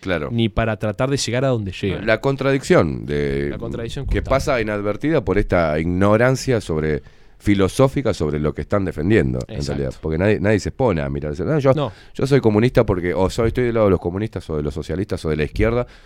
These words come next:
Speaker 1: porque lo, lo, lo, bueno, es
Speaker 2: Claro.
Speaker 1: izquierda, comunismo,
Speaker 2: Entonces,
Speaker 1: socialismo".
Speaker 2: soy comunismo, de primero de mayo, derecho de los trabajadores y bla, bla, bla.
Speaker 1: Punto.
Speaker 2: Estrictamente, no van de la mano.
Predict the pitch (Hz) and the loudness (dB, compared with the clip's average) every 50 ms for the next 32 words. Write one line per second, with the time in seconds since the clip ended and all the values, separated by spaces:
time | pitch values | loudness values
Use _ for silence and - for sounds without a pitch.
0 | - - - 78 73 80 82 85 87 - - 87 87 85 78 82 82 82 80 76 | -14 -10 -8 -6 -4 0 0 2 0 0 0 -2 -2 -2 -2 -2 -4 -4 -4 -4
1 | 71 69 65 58 64 69 71 67 69 73 67 - - 147 120 104 113 113 120 131 | -4 -6 -8 -8 -8 -8 -8 -8 -6 -6 -6 -6 -6 -4 0 4 4 6 6 6
2 | 127 101 95 87 87 98 107 107 90 82 76 76 76 165 - - - 190 175 165 | 4 2 0 -2 0 0 0 0 -2 -4 -4 -4 -4 -4 -4 -4 -2 -2 -2 -2
3 | 151 160 180 196 190 175 180 180 165 139 131 - - - 117 - - 139 156 170 | -2 -2 -2 -2 -2 -2 -4 -4 -4 -6 -6 -8 -14 -18 -14 -8 -4 -2 2 2
4 | 156 135 151 165 170 170 - - 147 127 143 170 165 - 147 131 - 135 120 123 | 2 2 2 0 0 0 -2 -2 -2 0 0 0 0 -2 -4 -4 -4 -4 -4 -2
5 | 117 - 131 135 151 156 147 131 120 135 151 147 139 139 143 139 131 143 151 143 | -2 -2 -2 0 0 0 0 -2 -2 -4 -4 -4 -4 -4 -6 -6 -6 -6 -8 -6
6 | - - 123 113 101 87 76 73 67 60 - - - - - - - - - - | -2 0 0 0 0 -2 -6 -8 -8 -8 -12 -16 -20 -20 -20 -12 -6 -6 -4 -2
7 | - - 180 170 - 151 131 135 147 170 175 165 165 165 - - _ _ _ _ | 0 2 0 2 2 0 0 2 0 0 0 -2 -6 -8 -10 -12 _ _ _ _
8 | _ - - - _ - - 123 131 135 135 127 117 110 101 90 92 76 53 - | _ -20 -20 -20 _ -12 -6 -2 0 0 2 2 2 0 -2 -4 -6 -10 -14 -18